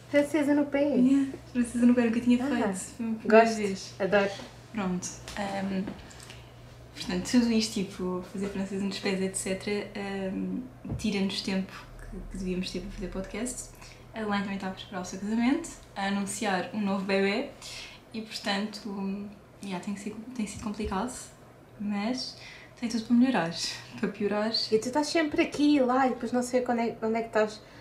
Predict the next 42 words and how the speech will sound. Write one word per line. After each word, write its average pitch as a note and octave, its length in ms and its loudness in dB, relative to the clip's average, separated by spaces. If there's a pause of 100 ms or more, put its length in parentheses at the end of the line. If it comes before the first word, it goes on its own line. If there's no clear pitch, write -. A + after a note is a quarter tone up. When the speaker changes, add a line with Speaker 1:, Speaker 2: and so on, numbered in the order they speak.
(240)
Speaker 1:
estás G#3+ 180 6
em A#3 80 4
França, F#3+ 280 0
se A#3+ 60 -2
estás G#3 260 0
aqui, G#3 280 0
Speaker 2:
É - 20 -2
Speaker 1:
depois G#3 200 2
de F#3+ 60 -2
repente F#3+ 140 2
Speaker 2:
verdade. - 40 4
Speaker 1:
estás A#3 200 6
no A3+ 100 6
Alentejo, A3 460 8
depois B3 200 4
já B3+ 80 10
estás A3+ 200 4
aqui A3 160 -4
outra A3+ 180 2
vez. G#3+ 260 6
Speaker 2:
É - 40 -6
verdade, G3 240 -2
mas G#3 100 2
agora B3 160 6
Speaker 1:
Não B3+ 80 4
Speaker 2:
vai C4 100 6
Speaker 1:
sabia, C4 140 4
depois A3+ 180 8
Speaker 2:
acalmar. G3 120 8
Speaker 1:
ias A3 160 10
à G#3+ 100 8
Eva. C4 480 6 (580)
Speaker 2:
Eu D4+ 180 -6
tinha-te C#4+ 440 6
dito, A#3+ 440 2
tu - 60 -14
estás G#3+ 280 0
a C4+ 40 0
gozar. G#3+ 320 2
Speaker 1:
Eu - 0 -
Speaker 2:
Nós F#3+ 60 -4
Speaker 1:
sei, C4 180 4